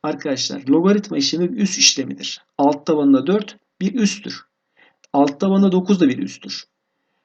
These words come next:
Üstler toplanıyorsa sayılar çarpılır. İşte mantık bu.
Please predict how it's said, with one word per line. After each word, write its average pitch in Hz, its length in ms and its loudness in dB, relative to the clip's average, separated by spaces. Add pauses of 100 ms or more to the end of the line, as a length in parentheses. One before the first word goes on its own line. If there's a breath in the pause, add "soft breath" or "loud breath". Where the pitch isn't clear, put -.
(220)
Üstler 190 480 2
toplanıyorsa 160 960 0
sayılar 143 600 0
çarpılır. - 640 -8
İşte - 200 -6
mantık 139 440 0
bu. 139 260 -4